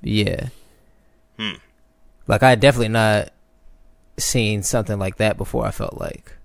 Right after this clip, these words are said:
Speaker 1: you know?
Speaker 2: Yeah, yeah.
Speaker 1: You know,
Speaker 2: I think,
Speaker 1: I, I,
Speaker 2: like
Speaker 1: I, I felt like I was watching something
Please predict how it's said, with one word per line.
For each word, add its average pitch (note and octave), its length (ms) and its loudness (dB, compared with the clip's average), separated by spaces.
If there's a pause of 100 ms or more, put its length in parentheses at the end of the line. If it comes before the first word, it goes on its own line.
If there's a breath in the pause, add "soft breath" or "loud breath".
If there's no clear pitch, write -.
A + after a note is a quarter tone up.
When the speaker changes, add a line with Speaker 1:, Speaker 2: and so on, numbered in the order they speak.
(120)
Speaker 1:
you G2 160 -2
know? F2 280 -4 (1600 loud breath)
Speaker 2:
Yeah, G#2+ 440 0 (160)
yeah. F2+ 400 -4
Speaker 1:
You G#2+ 100 -2
know, C3 60 4
Speaker 2:
I C#3 60 2
think, - 180 4
Speaker 1:
I, A#2+ 200 8
I, - 40 10
Speaker 2:
like D3 120 4
Speaker 1:
I, A#2 340 2
I - 20 6
felt D3+ 340 6
like A#2 200 2
I A2 60 4
was G#2+ 200 -2
watching G#2+ 300 0
something F2+ 460 -8